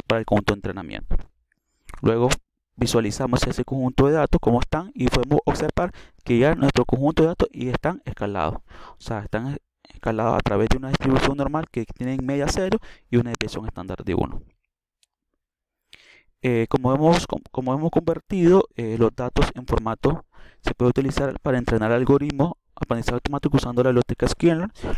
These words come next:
los detalles incluidos y la funcionalidad del uso de los algoritmos de aprendizaje automático. El siguiente método que vamos a ver es el escalado minmax. En el,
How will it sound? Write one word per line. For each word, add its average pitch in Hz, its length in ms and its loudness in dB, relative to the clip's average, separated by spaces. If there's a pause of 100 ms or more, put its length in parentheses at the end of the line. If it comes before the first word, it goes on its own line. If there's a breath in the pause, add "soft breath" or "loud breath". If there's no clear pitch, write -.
los 107 120 4
detalles 117 360 -2
incluidos 143 440 4 (120)
y 147 80 -8
la 117 80 2
funcionalidad 110 560 -4
del 120 120 0
uso 127 240 4
de 135 80 6
los 131 120 6
algoritmos 127 300 0
de 143 40 -2
aprendizaje 127 380 -4
automático. - 560 -12 (1400 loud breath)
El 117 120 -4
siguiente 147 360 -2
método 160 360 2
que 120 180 -2
vamos 139 300 -2 (100)
a - 80 0
ver 160 260 0
es 120 140 -6
el 117 80 -4
escalado 139 640 0
minmax. 101 580 -10 (540 soft breath)
En 120 160 -6
el, 113 100 -8